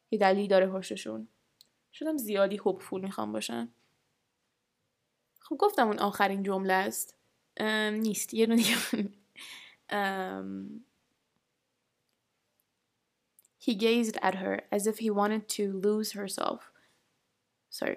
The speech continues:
قاطی، اشتباه، دوباره. <laughs> He gazed at her as if he wanted her to lose herself somewhere in his eyes,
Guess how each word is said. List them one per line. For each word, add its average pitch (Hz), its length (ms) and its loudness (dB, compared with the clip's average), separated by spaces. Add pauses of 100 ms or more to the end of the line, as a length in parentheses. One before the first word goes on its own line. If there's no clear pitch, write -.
(120)
قاطی، - 280 -4
اشتباه، 214 300 -4
دوباره. - 400 0 (460)
<laughs> - 520 -12
He 269 80 8
gazed 254 380 4
at 202 220 6
her 190 180 0
as 208 160 2
if 220 120 -4
he 220 120 0
wanted 208 320 2
her 214 220 2
to 214 180 -8 (100)
lose 202 160 -2
herself - 500 -2
somewhere 208 460 0
in 196 40 -2
his 190 280 -4
eyes, - 460 -2